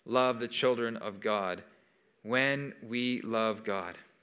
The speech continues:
and obey his commandments. For this is the love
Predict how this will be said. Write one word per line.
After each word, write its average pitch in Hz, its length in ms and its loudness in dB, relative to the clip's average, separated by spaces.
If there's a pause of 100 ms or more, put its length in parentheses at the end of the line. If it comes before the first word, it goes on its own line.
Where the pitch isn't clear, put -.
(880)
and 120 340 0
obey 120 440 6
his 127 300 -2
commandments. 107 760 -4 (920)
For 120 120 2
this 131 480 2 (360)
is 113 320 -2
the 107 120 -2
love 113 540 2